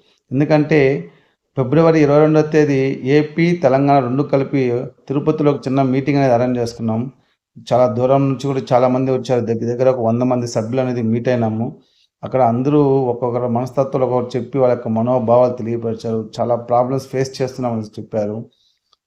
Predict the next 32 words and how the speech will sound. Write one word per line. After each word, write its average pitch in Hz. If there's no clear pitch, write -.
వాళ్ళందరూ 131
కలిసి 151
ఆ 139
రోజు 143
నిర్ణయం 143
ఏం 139
తీసుకున్నామంటే, 127
మార్చి 151
ఎనిమిది 151
కానీ 151
తొమ్మిది 139
కానీ 131
రెండు 123
రోజుల్లో 143
ఇక్కడ 131
నుంచి 147
ఒక 147
పది 127
మంది 131
కోయంబత్తూరు 165
ఎండీ 143
సార్ 147
దగ్గరికి 127
వెళ్ళేసి 123
అక్కడ 123
సార్తో 135
మాట్లాడి 127
ఏం 139
విషయం 127
అని 131
తెలుసుకుందాం 127
అనేసి 117